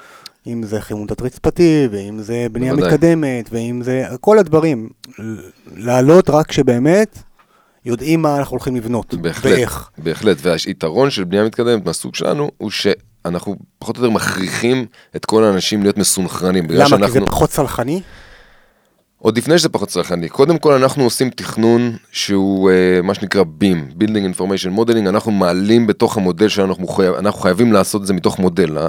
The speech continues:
Speaker 2: השיטה היא, אנחנו מייצרים מודל תלת-ממדי בתוך המחשב,
Speaker 1: אוקיי.
Speaker 2: ואנחנו לתוכו, אה,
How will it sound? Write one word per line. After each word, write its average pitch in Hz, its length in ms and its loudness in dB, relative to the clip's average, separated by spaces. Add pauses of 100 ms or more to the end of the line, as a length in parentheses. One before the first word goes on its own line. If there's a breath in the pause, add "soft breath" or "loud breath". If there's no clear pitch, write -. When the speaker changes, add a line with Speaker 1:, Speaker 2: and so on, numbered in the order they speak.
Speaker 2:
השיטה - 460 0
היא, 120 140 6
אנחנו 90 180 0
מייצרים 90 300 -2
מודל 85 280 -2
תלת-ממדי 87 460 -2
בתוך 80 220 -6
המחשב, 73 360 -2
Speaker 1:
אוקיי. - 140 0
Speaker 2:
ואנחנו 92 360 -2 (440 soft breath)
לתוכו, 135 600 2 (380)
אה, 95 60 2